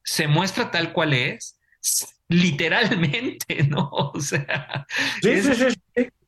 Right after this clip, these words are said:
Speaker 1: sí, no, no tiene, no tiene empacho, ¿no? Este, y, y, y yo creo que, eh, eso habla mucho, pues, de cómo están los demás, ¿no?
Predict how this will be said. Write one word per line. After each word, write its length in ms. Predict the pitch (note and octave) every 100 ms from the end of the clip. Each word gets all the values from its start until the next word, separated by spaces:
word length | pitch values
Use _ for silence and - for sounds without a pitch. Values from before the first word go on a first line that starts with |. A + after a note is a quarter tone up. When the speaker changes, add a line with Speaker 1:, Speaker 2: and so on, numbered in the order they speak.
| _
Speaker 1:
sí, 220 | - F3 F3+
no, 220 | F3 F3
no 220 | F3+ F3+
tiene, 580 | F#3+ F3+ F#3 F#3 D#3 C#3
no 160 | D3
tiene 240 | - F#3+ F#3+
empacho, 680 | E3+ C#3+ D3 D3+ - B2
¿no? 400 | B2 B2+ D3 F3+
Este, 760 | D3 A#2 - - A#2 A#2 A2+ A2
y, 880 | A2+ - - - - _ - D3 B2+
y, 360 | C3+ C3+ C#3+
y 40 | C#3
yo 180 | D3 C#3+
creo 220 | D#3+ D#3
que, 300 | F3 D3+ -
eh, 200 | C3+ C#3+
eso 260 | D3+ D3+ E3+
habla 220 | D#3+ E3
mucho, 640 | F3+ F3+ D3 - D#3+ F#3 -
pues, 160 | C3+ A#2+
de 140 | B2
cómo 200 | C3 C3+
están 300 | C3 B2+ B2
los 140 | A2+
demás, 420 | A2 A2+ F#3 D#3+ C#3
¿no? 220 | C3+ A#3+